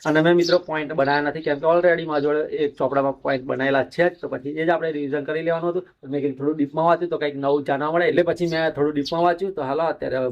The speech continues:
ભૂખ લાગી છે, તો જમી લઈએ ફટાફટ. હાલો. તો મિત્રો અત્યારે અઢી વાગી ગયા છે, તો હાલો મારા ખાખીના યોદ્ધાઓ, અત્યારે આપણે કરવાનું છે ક્ષેત્રફળ અને પરિમિતિવાળું જે ચેપ્ટર બાકી છે, તો એ કરવાનું છે. તો હાલો એ કરી દઈએ. હાલો. તો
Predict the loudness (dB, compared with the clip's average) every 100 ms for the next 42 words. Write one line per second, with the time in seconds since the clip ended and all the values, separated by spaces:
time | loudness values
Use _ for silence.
0 | -6 -10 -8 -6 -6 -8 -8 -4 -2 4
1 | 6 6 2 -2 -4 -6 -8 -10 _ _
2 | _ 2 4 4 4 2 2 0 0 2
3 | 0 0 0 0 0 -2 0 0 2 2
4 | 2 -2 -2 -2 -2 2 4 4 4 0
5 | 0 0 0 0 -2 -4 2 2 4 0
6 | 0 0 0 -2 -2 -2 -4 0 0 0
7 | -6 -2 -2 0 0 0 -2 -2 -2 -2
8 | 0 0 0 0 0 0 -2 -2 -2 0
9 | 2 2 2 0 2 2 2 -2 -8 -6
10 | -6 _ _ _ -16 -6 2